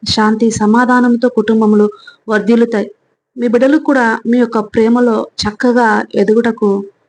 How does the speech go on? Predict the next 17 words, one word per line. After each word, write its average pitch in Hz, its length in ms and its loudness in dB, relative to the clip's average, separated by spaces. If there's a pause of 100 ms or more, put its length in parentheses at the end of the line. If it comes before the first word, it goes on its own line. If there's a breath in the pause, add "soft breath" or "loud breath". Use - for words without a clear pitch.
(300)
దేవుడు 277 500 2 (120)
వారి 233 160 0
యొక్క 226 140 -4 (120)
హృదయాలను 214 560 0 (120)
ప్రేమతోనూ 226 580 0 (220)
భయము 214 380 2
భక్తితోనూ 226 540 0 (420)
తల్లిదండ్రులకు 269 640 2 (240)
లోబడు 226 420 0
స్వభావం 233 460 0 (100)
గలవారుగాను 233 680 0 (100)
ఉంటారు. 202 420 0 (960)
పిల్లలు 262 240 4
ఎప్పుడూ 262 320 2 (220)
లిజనర్స్ 233 460 0 (100)
మాత్రమే 240 380 -2 (120)
కాదు, 226 240 -2